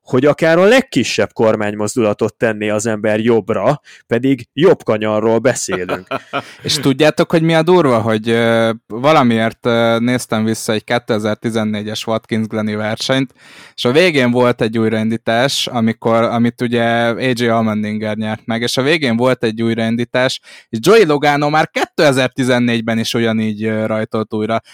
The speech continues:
Speaker 2: Ő nagyon okosan, ö, ö, csak is a, e-, ezt a, a free wide, four wide-os manővert csak is a belső éven próbálja meg. Mindenkinél később idézőjelbe fékez,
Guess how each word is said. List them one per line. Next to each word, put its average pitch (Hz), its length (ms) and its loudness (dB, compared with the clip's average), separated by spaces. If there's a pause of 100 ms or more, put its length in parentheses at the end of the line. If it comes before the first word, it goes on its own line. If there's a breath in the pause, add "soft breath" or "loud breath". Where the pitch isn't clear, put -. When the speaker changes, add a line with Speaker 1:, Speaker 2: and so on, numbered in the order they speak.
(160 soft breath)
Speaker 2:
Ő 117 100 -2
nagyon 190 340 4
okosan, 131 680 0
ö, 127 180 2 (320)
ö, 123 320 0 (280)
csak - 260 2
is - 160 0
a, 123 180 0 (360)
e-, 147 260 -4
ezt 180 340 2
a, 131 320 4 (480)
a 117 40 -2
free 175 300 0
wide, 131 280 2
four 135 260 2
wide-os 113 400 0
manővert 139 500 0
csak 185 200 0
is - 140 -2
a 117 60 2
belső 107 440 -2
éven 104 360 -2
próbálja 104 480 -4
meg. 123 280 -4 (400 soft breath)
Mindenkinél 135 800 0
később 123 520 0 (340)
idézőjelbe 117 880 0
fékez, 170 680 0